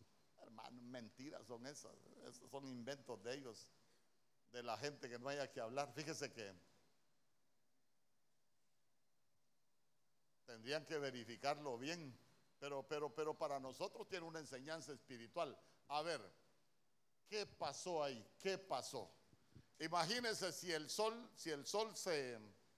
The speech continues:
si el sol se detiene y la luna también, ¿qué pasa?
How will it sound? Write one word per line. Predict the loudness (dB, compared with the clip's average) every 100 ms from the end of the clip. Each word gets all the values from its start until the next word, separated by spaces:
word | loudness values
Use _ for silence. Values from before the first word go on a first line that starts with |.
| -20 -20 -20 -20 -20 -20 -20 -20 -20 -20 -20 -20
si | -4 -2
el | 2
sol | 6 6
se | 6 4
detiene | 4 2 4 4 4 2 -8 -14 -20 -20 -20 -20 -20 -20 -20 -20 -20 -20 -20 -20 _ _ -20 -20 -8
y | 2
la | 4
luna | 4 4 4
también, | 4 2 0 -2 -6 -16 -20 -20 -20 -20 -20 -20 -20 -20 -20 -20 -20 -20 _ _ -20 -20 -20 -20 -20 -16 -8
¿qué | 0
pasa? | 4 4 2 -6